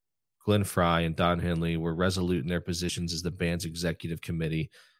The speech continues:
uh, but success embodied the other members who saw their contributions sort-, shortchanged, uh, for whatever Frey and Henley deemed as good for the Eagles. And, uh,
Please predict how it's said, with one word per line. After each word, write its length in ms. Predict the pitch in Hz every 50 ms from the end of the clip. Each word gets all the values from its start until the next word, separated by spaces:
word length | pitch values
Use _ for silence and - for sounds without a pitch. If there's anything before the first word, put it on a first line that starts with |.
| _ _ -
uh, 260 | 85 85 82 85 82
but 160 | 80 92 90
success 480 | - - 87 - - - 107 104 92 -
embodied 680 | 98 87 85 95 90 90 90 87 87 87 82 78 - _ _ -
the 180 | 85 90 87
other 220 | 87 95 92 92 85
members 480 | 87 85 82 80 82 80 80 82 -
who 100 | - 90
saw 260 | 90 - - 92 90
their 140 | 87 90 87
contributions 800 | - - 95 90 90 - 90 80 87 85 82 - - 85 - -
sort-, 260 | - 104 104 90 -
shortchanged, 720 | 107 - - 156 156 - - - 98 87 82 82 82 - - _ _ _ _ _ _ _ _ _ _ -
uh, 200 | 87 87 87 85
for 180 | - - 101 95
whatever 300 | 95 95 95 90 90 87
Frey 360 | - - 101 92 90 90 90
and 80 | 87 82
Henley 280 | 92 90 87 90 87
deemed 420 | 85 - 85 80 80 80 82 80 - -
as 300 | 87 87 85 80 82 90 90 - -
good 220 | - 95 92 82
for 160 | - - 90
the 100 | 80 80
Eagles. 520 | 69 64 82 82 78 73 - - 123 - - -
And, 220 | 90 87 85 78 _ _ _ _ _ _ _ -
uh, 100 | 104 104